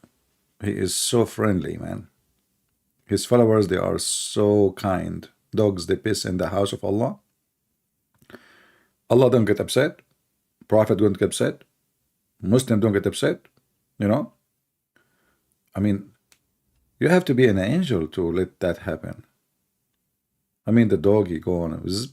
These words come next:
zzz, and you know dogs, you know, they will piss anything next to them. And they have to lift their legs up, like, when they, they will find something standing or something. So, here we notice that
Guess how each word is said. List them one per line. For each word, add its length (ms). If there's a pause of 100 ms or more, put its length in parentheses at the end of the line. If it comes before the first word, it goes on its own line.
zzz, 760 (180)
and 120
you 80
know 140
dogs, 260
you 60
know, 140
they 100
will 160
piss 240
anything 400 (180)
next 200
to 100
them. 220 (440)
And 120
they 60
have 140
to 80
lift 180
their 100
legs 240
up, 260
like, 180
when 100
they, 80
they 220
will 140
find 260
something 320
standing 400
or 120
something. 360 (580)
So, 400 (640)
here 200
we 80
notice 300
that 200